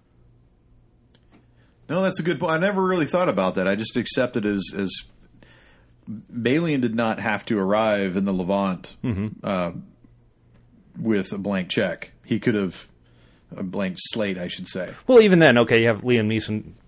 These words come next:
Speaker 2: get his mor-, mortally wounded during this sequence, and he passes that on, but then he has this crew that knows him and trusts him and supports him.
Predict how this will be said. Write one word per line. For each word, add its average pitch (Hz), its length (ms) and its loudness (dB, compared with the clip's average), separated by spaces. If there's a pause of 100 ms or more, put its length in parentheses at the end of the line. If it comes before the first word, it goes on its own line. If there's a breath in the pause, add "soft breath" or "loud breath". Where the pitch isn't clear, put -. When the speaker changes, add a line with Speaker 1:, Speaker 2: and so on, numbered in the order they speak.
Speaker 2:
get 117 260 0
his 120 180 -4
mor-, 127 280 4
mortally 131 360 6
wounded 120 400 2 (140)
during 113 220 2
this 104 180 -2
sequence, 101 560 -2
and 107 80 -4
he 101 80 -2
passes 101 360 -2
that 101 180 0
on, 95 280 -2 (300 soft breath)
but 131 80 2
then 123 100 4
he 110 60 4
has 101 140 2
this 104 160 -4
crew 113 240 -2
that 101 140 -2
knows 101 360 0
him 107 120 -2
and 104 100 -4
trusts 104 320 -4
him 107 120 -4
and 98 140 -8
supports 101 560 -4
him. 95 260 -6